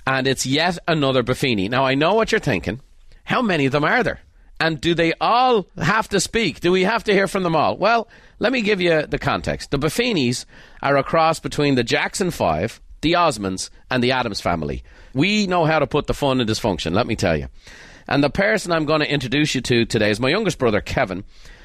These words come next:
who has had a unique position on this success journey of mine for over the past period of time. In fact, for Kevo, he emigrated from Ireland twenty-five years ago, straight out of high school, and he came to work with me in my real estate business. So he learns the ins and outs of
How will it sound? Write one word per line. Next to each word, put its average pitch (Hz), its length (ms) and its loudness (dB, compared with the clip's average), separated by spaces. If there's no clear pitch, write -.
who 165 300 4
has 156 200 2
had 165 160 2
a 156 60 2
unique 160 400 -2
position 135 760 0
on 123 280 2
this 117 420 -2
success 143 520 0
journey 120 340 0
of 101 60 2
mine 104 260 2
for 113 140 0
over 107 220 2
the 92 60 -2
past 101 500 -2
period 104 220 2
of 87 80 -4
time. 85 240 0
In 82 60 -2
fact, 107 200 -4
for 135 100 -2
Kevo, 151 460 0
he 175 360 0
emigrated 143 560 0
from 123 180 0
Ireland 120 280 2
twenty-five 135 520 0
years 139 240 0
ago, 107 300 2
straight 147 340 0
out 156 100 4
of 135 100 2
high 123 140 2
school, 110 400 -2
and 123 100 0
he 120 40 -4
came 143 200 0
to 123 80 -2
work 143 260 0
with 127 100 0
me 117 260 0
in 123 120 2
my 123 80 4
real 139 240 2
estate 113 280 0
business. 80 240 -4
So 127 100 2
he 123 80 4
learns 147 260 0
the 117 140 -2
ins 151 260 2
and 117 100 0
outs 131 360 0
of 107 220 0